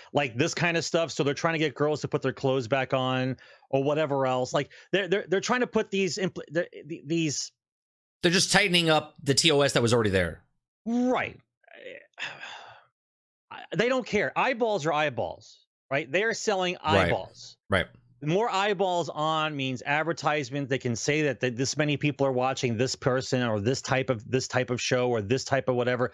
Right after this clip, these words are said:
Speaker 1: I'm sure they're selling it that way, right? These are the talk show categories. This is how many people in the
Speaker 2: Right.
Speaker 1: talk show category. How much advertising space do you wanna buy in the talk show category?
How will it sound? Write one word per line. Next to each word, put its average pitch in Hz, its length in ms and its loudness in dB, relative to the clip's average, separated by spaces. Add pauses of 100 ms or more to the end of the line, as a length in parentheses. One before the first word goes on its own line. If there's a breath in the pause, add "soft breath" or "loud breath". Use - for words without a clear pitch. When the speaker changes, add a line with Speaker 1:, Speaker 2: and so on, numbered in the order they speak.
(220 loud breath)
Speaker 1:
I'm 165 120 2
sure 233 220 0
they're 190 120 2
selling 185 360 0
it 127 100 -2
that 113 200 -2
way, 113 260 -6 (460)
right? 139 240 -2 (180)
These 170 160 0
are - 20 2
the 175 100 0
talk 170 280 0
show 175 180 0
categories. 165 560 -2
This 143 60 -10
is 131 60 -6
how 165 60 -4
many 160 120 -2
people 160 200 -2
in 156 40 -2
the 156 80 2
Speaker 2:
Right. 185 80 4
Speaker 1:
talk 160 160 2
show 156 160 -6
category. 156 720 -2 (280 loud breath)
How 151 80 2
much 160 160 0
advertising 156 440 0
space 151 320 -4
do 151 60 -4
you 147 40 2
wanna 147 140 2
buy 143 180 0
in 147 60 -2
the 151 80 0
talk 160 260 0
show 123 160 0
category? 101 500 0